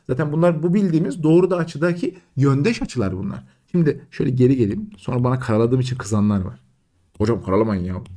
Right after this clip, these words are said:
diyor. Tamam karalamıyorum. Şimdi geldik bunu da yaptık mı?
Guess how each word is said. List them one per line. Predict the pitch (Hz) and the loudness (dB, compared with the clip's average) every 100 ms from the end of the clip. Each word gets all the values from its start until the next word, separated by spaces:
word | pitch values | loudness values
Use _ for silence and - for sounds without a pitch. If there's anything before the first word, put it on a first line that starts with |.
| - | -8
diyor. | 175 170 - _ _ | -6 -6 -12 _ _
Tamam | - - - | -8 -8 -4
karalamıyorum. | 127 113 - - - _ _ _ _ | -4 -2 -6 -10 -20 _ _ _ _
Şimdi | - 202 113 - - _ _ _ _ 175 | -4 -2 -2 -4 -18 _ _ _ _ 2
geldik | 208 170 185 185 | 4 2 0 -2
bunu | 185 175 | 0 2
da | |
yaptık | 180 160 175 175 | 2 0 -6 -6
mı? | 98 | -6